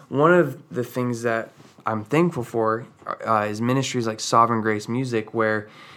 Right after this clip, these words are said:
they've taken a lot of these traditional Christmas songs, they've kept the melody, kept the, the spirit of the song, but they've updated the lyrics to make them more gospel-centered, to make them more God-exalting. Uh,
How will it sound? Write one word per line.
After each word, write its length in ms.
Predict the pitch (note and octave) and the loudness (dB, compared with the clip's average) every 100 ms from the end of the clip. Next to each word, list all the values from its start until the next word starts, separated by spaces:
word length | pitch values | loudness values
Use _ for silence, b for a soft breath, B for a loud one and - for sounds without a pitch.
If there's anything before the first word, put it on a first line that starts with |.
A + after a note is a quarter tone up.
| B | B
they've 220 | - C3+ C3 | 2 2 2
taken 320 | D3 C#3+ C#3 | 0 2 4
a 80 | A#2+ | 6
lot 160 | A2+ | 4
of 100 | A2 | 2
these 300 | A2 G#2+ - - _ - | -4 -6 -10 -14 _ -4
traditional 480 | - C3 C3 C3+ A#2 | 2 2 2 2 0
Christmas 400 | - D3+ C3 G#2+ | 0 -2 -2 -4
songs, 300 | A2 G#2+ B2 | -4 -4 -2
they've 160 | B2 | -4
kept 240 | - B2+ - | -2 -2 0
the 60 | |
melody, 420 | C3 A2 A2+ A#2 | 2 2 2 0
kept 420 | B2 - A#2+ - - B B B _ | -4 -2 -2 -4 -14 B B B _
the, 600 | B2 A#2+ B2 A#2 G#2+ A2 - | -6 2 4 4 4 0 -6
the 160 | - A2 | -10 -10
spirit 380 | - F3+ A#3+ | -4 -2 0
of 80 | E3+ | 0
the 80 | B2 | 0
song, 420 | - A2+ G#2+ G#2+ G#2+ B B _ | -2 0 0 -2 -6 B B _
but 140 | C#3 | 0
they've 280 | C#3 C3+ - | 4 2 2
updated 480 | C#3+ C#3+ E3 D#3 C3+ | 0 2 2 2 0
the 80 | A#2 | 0
lyrics 380 | A2+ G#2+ G#2+ - | 0 0 -2 -6
to 100 | B2 | -4
make 260 | A2+ A2+ A#2 | -2 -2 -2
them 140 | A2+ | -2
more 580 | A2 A2 A2 G#2+ G#2 G2+ b b b b _ | 0 0 2 4 2 -2 b b b b _
gospel-centered, 800 | - A#2 A#2 - A#2+ A2+ G#2+ G#2 | 6 6 6 -2 -4 -2 -2 -4
to 80 | A2 | -4
make 220 | A2 G#2+ | -4 -2
them 100 | A2+ | -2
more 600 | A2 A2 G#2+ G#2+ G#2 - - | 0 2 2 4 2 0 0
God-exalting. 1080 | A2 G#2+ G#2+ G#2 G#2+ G#2+ G#2 A2+ A2+ A2+ A2+ b b b - | 4 4 2 -2 -2 -2 -2 -8 -10 -10 -16 b b b -10
Uh, 420 | - A2 G#2 G#2 | -2 0 0 -2